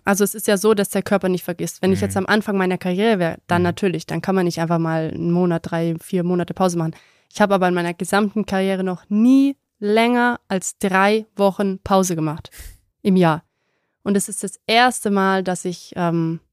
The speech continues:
Speaker 1: eine längere Pause
Speaker 2: Mhm.
Speaker 1: von drei, vier Monaten gemacht habe, fünf Monaten oder was weiß ich. Und, ähm, man kommt dann doch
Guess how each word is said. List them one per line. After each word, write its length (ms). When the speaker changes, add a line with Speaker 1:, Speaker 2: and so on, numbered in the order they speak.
Speaker 1:
eine 100
längere 400
Pause 360
Speaker 2:
Mhm. 40
Speaker 1:
von 420
drei, 260
vier 200
Monaten 360
gemacht 300
habe, 120
fünf 280
Monaten 340
oder 120
was 120
weiß 140
ich. 140
Und, 500
ähm, 440
man 220
kommt 460
dann 340
doch 460